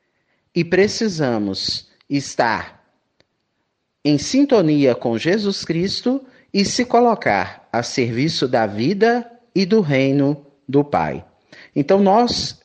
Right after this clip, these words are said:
cristãos, somos convidados a defender e cuidar da vida em todas as suas dimensões. É um compromisso nosso, de missionários e missionárias,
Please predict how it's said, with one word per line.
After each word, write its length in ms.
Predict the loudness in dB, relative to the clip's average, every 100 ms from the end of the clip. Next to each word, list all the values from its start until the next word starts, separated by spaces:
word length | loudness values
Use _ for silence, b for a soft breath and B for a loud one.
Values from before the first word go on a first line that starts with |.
| -6
cristãos, 540 | -4 -2 0 0 0
somos 420 | -4 -4 -4 -4
convidados 840 | -2 -2 -2 -2 0 -2 -4 -14 -16 b b b
a 120 | -8 -4
defender 840 | -2 -2 -2 -4 -2 -2 -2 -6 _ _ _ -8
e 100 | -6
cuidar 540 | -4 -4 0 0 0
da 160 | 0 -2
vida 580 | -2 -6 -2 -2 -4 -8
em 160 | -4 -4
todas 640 | -4 -2 0 0 0 -2
as 120 | -4 -8
suas 760 | -8 -6 -2 -2 -4 -8 -20 -20
dimensões. 1080 | -12 -6 -4 -4 -4 -6 -4 -6 -10 -14 -16 _ B B B B B
É 100 | B
um 120 | 2 2
compromisso 1080 | 2 2 4 2 2 0 -2 -4 -6 -8 _ -8
nosso, 720 | -2 2 2 0 -4 -10 -14 _
de 180 | -12 -4
missionários 1120 | 0 0 0 -2 -2 0 0 0 0 -2 -6 -12 B B B
e 100 | 0
missionárias, 1000 | 0 0 -4 -4 -2 -2 -2 -4 -8